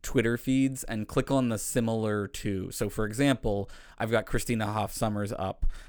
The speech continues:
um, and under similar to Christina Hoff Sommers, I have Blair White, Coleman Hughes, who's another one I think we could talk about as, like, new to the crowd,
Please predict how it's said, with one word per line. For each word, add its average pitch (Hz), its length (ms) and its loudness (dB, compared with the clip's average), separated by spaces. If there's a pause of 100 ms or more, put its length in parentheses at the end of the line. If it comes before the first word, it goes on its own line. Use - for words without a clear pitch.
um, 98 420 -2
and 110 160 0
under 110 220 2
similar 139 460 6
to 120 80 -4
Christina 120 300 -2
Hoff 110 140 0
Sommers, 113 260 2
I 107 80 2
have 101 420 -2 (340)
Blair 113 340 6
White, 107 420 2 (500)
Coleman 120 420 4
Hughes, 113 380 2
who's 107 120 -4
another 107 260 2
one 101 140 0
I 98 60 0
think 98 180 -4
we 98 80 -8
could 104 140 -8
talk - 180 -2
about 98 300 -2
as, 98 180 -6
like, 95 320 -4 (160)
new 110 440 0
to - 160 -2
the 98 120 -4
crowd, 95 500 -2